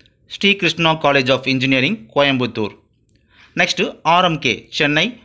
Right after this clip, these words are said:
Government College of Engineering திருநெல்வேலி.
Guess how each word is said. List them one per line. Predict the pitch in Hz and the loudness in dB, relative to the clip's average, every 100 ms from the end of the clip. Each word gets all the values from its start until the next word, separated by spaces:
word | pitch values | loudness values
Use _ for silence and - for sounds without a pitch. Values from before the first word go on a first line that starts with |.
| _ _ _ - - | _ _ _ -20 -4
Government | 139 160 180 175 | 0 2 2 0
College | - 143 135 | 0 2 2
of | 135 | 2
Engineering | 135 131 135 135 123 107 | 0 -2 0 0 0 0
திருநெல்வேலி. | 143 147 143 131 127 196 - | 2 2 2 2 2 0 -4